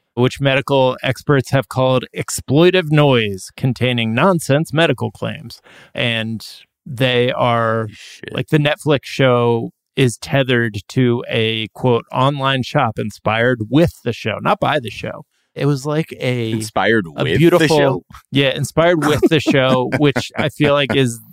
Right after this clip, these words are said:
Speaker 1: similar to her, like, conscious uncoupling of, like, there's no one cause or effect here. It's that two things are kind of working together.
Speaker 2: Right, right.
Speaker 1: It is the conscious uncoupling of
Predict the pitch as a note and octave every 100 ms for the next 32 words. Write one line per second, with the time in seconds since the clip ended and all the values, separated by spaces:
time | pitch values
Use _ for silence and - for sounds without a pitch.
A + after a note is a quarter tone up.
0 | - - C#3 B2+ B2+ A2+ C#3+ A#2 C3 A#2+
1 | A2 - B2 A#2+ C3 - B2+ A2 B2+ A#2+
2 | C3 B2 B2 G#2+ A2+ A2+ - _ _ _
3 | - E3+ D#3 F3+ G#3+ G#3+ G3 F#3 D#3 D3+
4 | C#3+ C#3 D3+ D#3 D3 C#3+ C#3 C3+ _ -
5 | - D3 C#3 C3 C3+ B2+ A#2 - D3+ C3+
6 | - - A2+ G#2 A2 C3+ - C#3 C3+ -
7 | - - C3 B2 - _ _ _ _ _
8 | - E3 - D3+ C#3 C3 A#2+ - _ -
9 | B2+ C3 B2+ A#2+ B2 - - E3 D3 A#2
10 | B2 C3+ - C#3 B2 G#2+ A2 G#2+ - G#2+
11 | - F#2 D2+ - D2+ C#2 D#3 B2+ B2+ A#2
12 | - C#3+ - C#3+ B2+ A#2 B2+ A#2 A#2+ A2
13 | G#2 - B2+ A2